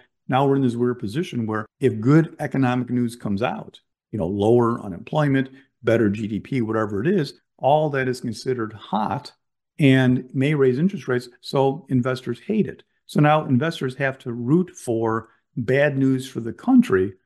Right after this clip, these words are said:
almost rooting for a depression or a recession coming up so that interest rates can be lowered.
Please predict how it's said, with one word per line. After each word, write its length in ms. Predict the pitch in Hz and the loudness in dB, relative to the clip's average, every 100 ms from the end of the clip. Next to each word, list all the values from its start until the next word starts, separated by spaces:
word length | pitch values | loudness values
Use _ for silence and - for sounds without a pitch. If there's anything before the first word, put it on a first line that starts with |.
| _ | _
almost 540 | - 147 175 139 - _ - | 2 2 4 0 -2 _ -4
rooting 300 | 123 139 123 | 0 2 0
for 440 | 123 120 117 120 123 | -2 -2 -2 -4 -10
a 40 | |
depression 720 | 107 101 170 247 - 95 95 - _ _ | -14 -4 0 0 0 -2 -2 -8 _ _
or 140 | 117 104 | -4 -2
a 60 | |
recession 580 | 107 95 - 95 - 113 | -2 -2 -2 -2 0 -2
coming 280 | 120 107 104 | -2 -4 -4
up 140 | 117 - | -6 -4
so 180 | 151 | 0
that 260 | 143 156 - | 2 0 4
interest 320 | 202 233 127 | 4 4 -2
rates 180 | 123 98 | -4 -6
can 160 | - 98 | -6 -8
be 100 | 101 | -6
lowered. 280 | 92 - | -8 -10